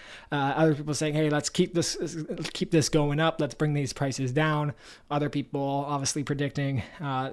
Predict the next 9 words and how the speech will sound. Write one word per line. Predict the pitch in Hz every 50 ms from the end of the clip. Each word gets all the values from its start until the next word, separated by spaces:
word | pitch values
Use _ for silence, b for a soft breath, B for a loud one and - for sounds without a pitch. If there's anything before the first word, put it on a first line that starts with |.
| 143 143 160
you | 170 147 139
know, | 139 135
with | 139 143 139 - -
the | 160 - 165
economic | 156 - - 165 160 151 151 139 -
slowdown | - - 160 156 151 151 156 147 147 147 147
that | 135 139
inevitably, | 135 135 143 143 139 151 139 143 139 139 135 -
inevitably, | - 156 151 147 151 147 147 151 151 151 170